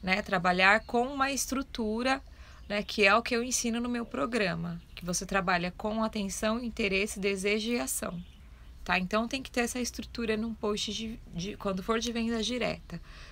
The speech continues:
tá? Colocar só o produto, nome do produto e preço.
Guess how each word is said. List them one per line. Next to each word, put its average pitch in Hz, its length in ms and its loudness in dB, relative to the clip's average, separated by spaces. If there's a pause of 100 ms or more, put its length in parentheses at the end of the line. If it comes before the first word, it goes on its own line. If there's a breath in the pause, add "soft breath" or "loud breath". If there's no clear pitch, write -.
(160 loud breath)
tá? - 240 0 (360)
Colocar 233 480 6
só 294 180 0
o 285 60 -4
produto, 196 680 -2 (360 loud breath)
nome 233 280 2
do 226 100 -4
produto 202 440 0
e 220 60 -2
preço. 220 680 0